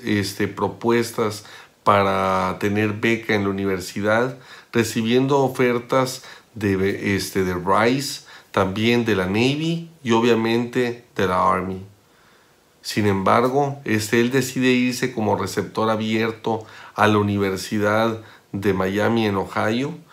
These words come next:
y en su primer temporada sufre una fractura de tobillo de la cual nunca se repuso y volvió a ser el mismo jugador de antaño.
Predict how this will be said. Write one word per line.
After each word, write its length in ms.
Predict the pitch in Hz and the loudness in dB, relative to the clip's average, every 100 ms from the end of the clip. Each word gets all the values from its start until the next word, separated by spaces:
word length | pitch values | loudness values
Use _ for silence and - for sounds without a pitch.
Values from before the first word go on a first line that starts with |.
| - - | -20 -6
y 60 | - | 0
en 80 | 120 | 0
su 180 | - 110 | 0 -2
primer 380 | 120 127 139 | 0 2 0
temporada 540 | 151 135 127 117 117 120 | 0 -2 0 2 2 0
sufre 240 | 120 123 | 0 -2
una 160 | 120 113 | 0 -2
fractura 540 | 104 98 - 117 110 | -4 -6 -6 -4 -2
de 100 | 110 | -2
tobillo 520 | 101 101 104 110 117 | -2 -4 -4 -2 0
de 120 | 113 95 | 0 0
la 220 | 92 - | -2 -4
cual 360 | 117 127 151 151 - - _ | -4 -2 -4 -8 -20 -20 _
nunca 320 | 123 123 127 | 0 0 0
se 120 | 120 107 | -2 -4
repuso 540 | 95 95 - 113 110 | -6 -6 -6 -4 -2
y 60 | 110 | -2
volvió 320 | 95 95 98 | -2 -2 -4
a 40 | |
ser 180 | 95 101 | -2 -4
el 140 | 95 | -4
mismo 300 | 95 98 98 | -4 -4 -4
jugador 480 | 95 - 90 90 87 | -6 -4 -4 -2 -4
de 120 | 87 | -6
antaño. 500 | 85 82 85 85 80 | -8 -8 -10 -10 -12